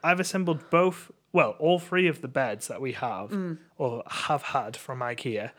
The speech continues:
Speaker 1: and I've done them all solo, and they're fine. They're so easy.
Speaker 2: Yeah.
Speaker 1: I don't, I don't understand why people struggle with ikea furniture. If you literally just read the instructions, it is easy.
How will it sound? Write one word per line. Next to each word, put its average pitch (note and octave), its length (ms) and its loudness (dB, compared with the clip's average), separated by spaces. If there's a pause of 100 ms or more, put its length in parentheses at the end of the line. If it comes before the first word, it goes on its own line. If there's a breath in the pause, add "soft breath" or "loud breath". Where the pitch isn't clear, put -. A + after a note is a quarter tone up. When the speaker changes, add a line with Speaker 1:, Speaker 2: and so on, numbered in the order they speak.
(340 soft breath)
Speaker 1:
and C#3+ 100 2
I've C#3+ 140 4
done C#3 160 0
them C3 280 -4 (100)
all D3+ 180 4
solo, A#2+ 600 -2
and C#3 200 0
they're B2+ 140 2
fine. A#2 540 -4 (160)
They're C#3+ 160 2
so E3 320 2
easy. A2+ 420 -4
Speaker 2:
Yeah. F3 360 0 (140)
Speaker 1:
I E3+ 120 8
don't, G#3 340 4
I D3+ 80 -2
don't D3+ 220 2
understand F3 400 0
why D3 120 4
people D#3 300 0
struggle C#3+ 280 -2
with C3 80 -4
ikea C3+ 340 -2
furniture. C3+ 480 -4 (240 soft breath)
If E3+ 120 0
you F3+ 120 2
literally G#3+ 360 2
just F#3+ 240 0
read F3 520 2
the E3 100 0
instructions, A#2+ 640 -4 (540)
it D#3+ 180 2
is D3 240 2
easy. C3 380 -2